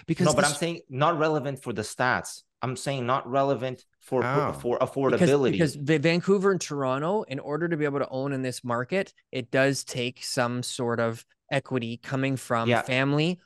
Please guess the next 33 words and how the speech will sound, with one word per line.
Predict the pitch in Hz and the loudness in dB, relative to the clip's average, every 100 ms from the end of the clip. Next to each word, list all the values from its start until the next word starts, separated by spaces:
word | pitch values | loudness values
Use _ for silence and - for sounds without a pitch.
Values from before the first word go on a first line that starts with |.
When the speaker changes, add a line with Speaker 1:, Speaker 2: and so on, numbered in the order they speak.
| _ 139 | _ -4
Speaker 3:
or | 135 139 139 | 0 0 0
another | 131 127 123 | -4 -4 -4
property | 120 127 110 123 117 | -4 -4 -4 -6 -8
to | - 113 | -8 -4
buy. | 113 110 110 _ - | -4 -4 -8 _ 0
That's | 131 127 - | 2 2 0
just | 143 - | -2 -2
the | 127 | -2
way | 120 117 | 0 0
it | |
is. | 113 110 - - - _ _ - | -2 -6 -8 -12 -12 _ _ -8
It's | 135 - | -8 2
been | 190 | 4
Speaker 2:
But | 226 | 6
Speaker 3:
like | 208 165 | 4 4
that | 156 147 | 2 2
for | 156 151 | 4 6
a | |
little | 143 143 127 | 6 4 6
while. | 127 131 110 - _ - | 6 4 2 -8 _ -4
It's | 120 | 2
Speaker 2:
Exactly. | 156 170 - | 4 6 6
Speaker 3:
gotten | 208 | 8
Speaker 1:
Sure | 202 | 8
it | 151 | 8
Speaker 3:
worse | 80 73 | 4 0
Speaker 1:
has. | - 147 | -2 0
Speaker 2:
We, | - | 2
we've | 139 175 139 | 4 4 6
Speaker 3:
lately. | 127 | 4
Speaker 2:
disconnected | 123 123 131 143 143 | 4 0 -2 -2 -6
from | 147 | -4
the | 131 | -4